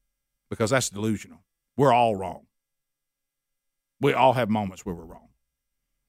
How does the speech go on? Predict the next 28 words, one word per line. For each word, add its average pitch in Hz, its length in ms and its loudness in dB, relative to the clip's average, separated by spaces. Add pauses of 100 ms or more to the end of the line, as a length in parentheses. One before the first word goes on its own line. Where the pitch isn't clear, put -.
(100)
And 113 120 -2
if 107 120 -2
we 135 140 2
don't 139 220 0
have 120 160 0
people 107 280 -2
that'll 98 200 -4
call 120 320 0
us 117 140 -6
on 120 160 -4
it, - 100 -12 (840)
or 95 60 -6
you're 113 160 0
not 123 240 2
so 123 200 0
ingrained 117 400 0
in 110 80 -2
the 92 60 -6
Holy 113 180 -2
Spirit 117 360 -6
that 101 160 -14
you're 107 100 -8
under 107 100 -10
so 117 160 -6
much 117 180 -10
conviction 107 580 -6
about 120 320 -4
it. 131 120 -18